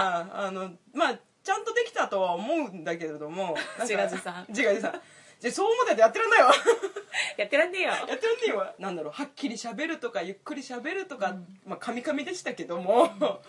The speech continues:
Speaker 1: ていうのはなんとなくその、録音を聞き直して、
Speaker 2: うん。
Speaker 1: あの、よかったって思ったから。
Speaker 2: え、でも私結構、
Speaker 1: うん。
Speaker 2: 自分の声が本当に鼻声で、
Speaker 1: うん。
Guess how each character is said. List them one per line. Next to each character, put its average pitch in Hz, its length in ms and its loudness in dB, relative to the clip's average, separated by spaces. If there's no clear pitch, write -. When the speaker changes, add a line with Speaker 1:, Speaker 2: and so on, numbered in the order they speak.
Speaker 1:
て 285 60 -12
い 311 80 -2
う 359 60 -2
の 330 100 -2
は 214 100 6
な 208 120 2
ん 254 80 -4
と 277 80 -10
な 277 140 -4
く 226 120 -14
そ 202 100 -8
の、 170 300 -6
録 202 260 -8
音 208 120 -2
を 196 60 -4
聞 - 120 -18
き 254 100 -8
直 285 240 0
し - 100 -14
て、 196 460 -2
Speaker 2:
う 165 60 -4
ん。 165 40 0
Speaker 1:
あ 151 40 0
の、 151 200 -6
よ 202 100 -10
か 196 120 2
っ 165 140 -8
た 202 140 4
っ - 100 -8
て - 100 -10
思 180 180 -8
っ 180 60 -14
た 151 120 -12
か 143 60 -10
ら。 143 300 -4
Speaker 2:
え、 277 120 -2
で 294 80 4
も 262 80 0
私 262 360 -4
結 294 260 -4
構、 208 640 2
Speaker 1:
う - 20 -20
ん。 - 20 -20
Speaker 2:
自 - 160 -12
分 269 240 -6
の 277 140 -6
声 277 260 -2
が 196 80 -8
本 233 220 -12
当 247 100 -8
に 226 80 -8
鼻 220 300 -8
声 214 240 -4
で、 214 80 -4
Speaker 1:
う - 20 0
ん。 208 40 -2